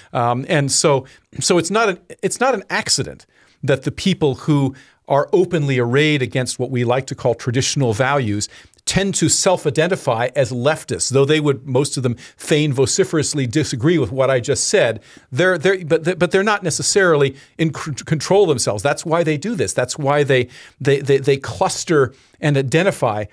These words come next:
with these sorts of movements. And that's why they're so mercurial also. Every time some new,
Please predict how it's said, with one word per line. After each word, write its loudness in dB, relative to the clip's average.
with -2
these -2
sorts -2
of -4
movements. 0
And -2
that's -2
why 2
they're 2
so -2
mercurial 0
also. 0
Every -2
time -4
some -2
new, 0